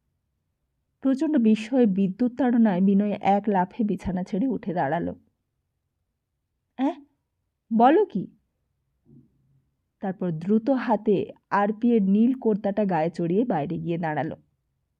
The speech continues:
অগণিত কৌতূহলী জনতা উঠোন বারান্দা ভরিয়ে তুলেছে। পুলিশ, জামাদার, ইন্সপেক্টরের অপ্রতিহত প্রতাপ। তারই মধ্যে দিয়ে বিনয় চেয়ে দেখল,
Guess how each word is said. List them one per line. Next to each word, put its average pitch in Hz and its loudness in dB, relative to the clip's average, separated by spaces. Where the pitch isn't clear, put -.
অগণিত 277 10
কৌতূহলী 262 10
জনতা 220 10
উঠোন 262 8
বারান্দা 170 8
ভরিয়ে 170 2
তুলেছে। 180 0
পুলিশ, 269 8
জামাদার, 214 8
ইন্সপেক্টরের 196 4
অপ্রতিহত 202 2
প্রতাপ। - -2
তারই 240 8
মধ্যে 262 6
দিয়ে 214 6
বিনয় 220 8
চেয়ে 175 0
দেখল, 156 -2